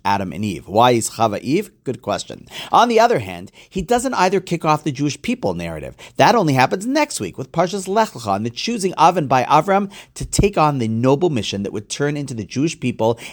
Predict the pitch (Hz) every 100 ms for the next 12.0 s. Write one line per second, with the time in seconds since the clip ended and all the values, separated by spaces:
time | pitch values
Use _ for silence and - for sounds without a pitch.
0 | - 135 131 131 156 160 165 - - 127
1 | 131 - 123 123 120 107 110 113 104 117
2 | 101 98 117 123 117 98 78 - _ -
3 | - - - 156 233 262 - - 226 214
4 | 294 349 294 156 131 - 87 60 - -
5 | _ 131 160 139 190 262 277 - 185 185
6 | 202 185 98 104 - 143 165 220 262 302
7 | 320 214 180 170 160 160 156 127 127 123
8 | 120 113 107 101 113 110 - 95 104 87
9 | - 95 71 - _ - - - 233 277
10 | - 285 269 131 110 107 - 196 269 -
11 | 175 156 156 143 139 - 113 98 101